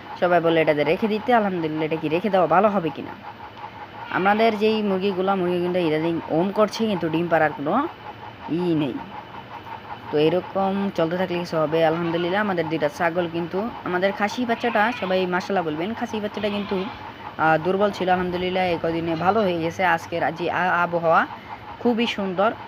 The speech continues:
বাতাস আবার রোদ, এই আবহাওয়াটা অনেক সুন্দর। আজকে বি-, স্কুলে না গিয়ে ভিডিও বানাচ্ছি।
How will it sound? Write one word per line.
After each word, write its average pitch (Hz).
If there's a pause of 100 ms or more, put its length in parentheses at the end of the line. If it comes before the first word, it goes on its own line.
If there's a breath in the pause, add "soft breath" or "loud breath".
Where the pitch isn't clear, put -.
(380)
বাতাস 170
আবার 156
রোদ, 160
এই 147
আবহাওয়াটা 147
অনেক 185
সুন্দর। 170 (760)
আজকে 214
বি-, -
স্কুলে 220
না 214
গিয়ে 208
ভিডিও 170
বানাচ্ছি। 170